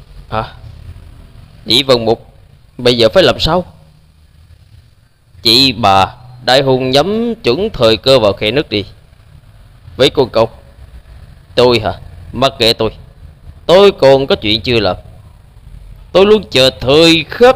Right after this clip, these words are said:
này rồi. Hồng Xích Liên. À! Ừ. <laughs> Một đám phế vật. Ai cũng đừng hòng sống sót.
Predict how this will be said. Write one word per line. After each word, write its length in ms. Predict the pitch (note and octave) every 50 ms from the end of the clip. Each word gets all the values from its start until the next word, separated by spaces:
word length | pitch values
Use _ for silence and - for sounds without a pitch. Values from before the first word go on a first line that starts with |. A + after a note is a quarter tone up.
| - - -
này 280 | G#2+ A2 A2+ A#2 A2+ G#2
rồi. 240 | G2+ G#2 G2+ G2 - - - - - - - - - - - - - - - - - - - - - - - - - - - - - - - - - - - - - - - - - - - - - - - - - - - - - - - - - - - - - - - - -
Hồng 320 | - G#2+ C3 C3 C#3 C#3+
Xích 220 | - - C4+ C4+ -
Liên. 280 | - D#3 E3 E3 D3 - - - - - - - - - - - - - - - - - - -
À! 1300 | - D3 G3+ A3 A3 A3+ A3+ A3+ A3 A3 A3 A3 G#3+ G#3+ G#3 G#3 G3+ G3+ G3+ G3+ G3+ G3+ F#3+ E3 - - - - - - - - - - - - - - - - - -
Ừ. 280 | - G#2+ C#3+ G3 A3+ - - - - - - - - - - - -
<laughs> 140 | F#3+ D#3+ - - E3+ D3+ - - C#3+ - - B2+ - - - - - - - - - - - - -
Một 160 | G2+ - -
đám 240 | G#2+ B2 C#3 D#3+ E3+ - -
phế 220 | F#3 G#3+ C4 C#4
vật. 200 | - A2 B2 - - - - - - - - - - - - - - - - - - - - - - - - - - - - - - - - - - - - - -
Ai 260 | - G2+ A#2 B2+ B2+ B2+
cũng 180 | - F3+ E3+
đừng 160 | C3 A#2+ G#2+
hòng 180 | A#2+ A#2 G#2+ G#2+
sống 220 | - D3+ G3+ A3+
sót. 260 | - G#3 A#3+ C4+ -